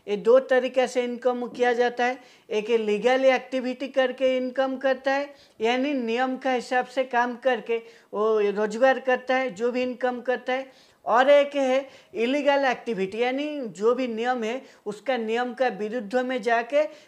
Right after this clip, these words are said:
काम करके, एक्टिविटी करके वो इनकम करता है। और ये जो ब्लैक इकोनॉमी क्या है,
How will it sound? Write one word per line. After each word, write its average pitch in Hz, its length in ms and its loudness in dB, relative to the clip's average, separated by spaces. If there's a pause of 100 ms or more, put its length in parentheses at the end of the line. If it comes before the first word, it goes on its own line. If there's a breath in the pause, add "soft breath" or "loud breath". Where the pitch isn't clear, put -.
(120)
काम 247 260 0
करके, 254 400 0
एक्टिविटी 240 720 -4
करके 254 460 0 (280 loud breath)
वो 220 120 4
इनकम 233 480 2
करता 185 360 -4
है। 170 140 -6 (380 loud breath)
और 269 220 4
ये 339 100 -2
जो 330 160 -4
ब्लैक 240 420 4
इकोनॉमी 277 540 -2
क्या 277 180 0
है, 302 160 -2